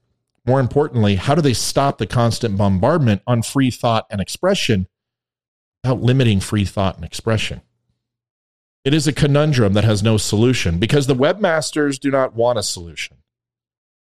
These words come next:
They know that each hunter will continue to prey on the weaker, and they will keep coming back for more.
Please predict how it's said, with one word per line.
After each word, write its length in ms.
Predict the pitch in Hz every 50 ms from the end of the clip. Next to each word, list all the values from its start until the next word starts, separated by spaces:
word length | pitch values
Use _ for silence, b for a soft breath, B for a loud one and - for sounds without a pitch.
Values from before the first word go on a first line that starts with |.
| _ _ -
They 160 | 147 147 156 151
know 260 | 151 156 156 147 135
that 240 | 123 120 113 - 160
each 180 | 135 120 -
hunter 300 | - 147 147 143 - 117
will 140 | 101 101 101
continue 460 | - - 104 95 - 139 131 123 110
to 120 | 92 - 95
prey 300 | - - - 160 147 120
on 140 | 104 98
the 60 | 98 98
weaker, 480 | 107 151 190 170 - 98 76 - - _ _ _ _ _ _ _ _ _ _ _ _ 110
and 100 | 110 117
they 100 | 120 117
will 120 | 117 107
keep 300 | - - - 160 156 -
coming 260 | - 123 113 101 95
back 220 | 92 92 90 - -
for 160 | - 95 90
more. 460 | 92 104 113 110 95 80 65 -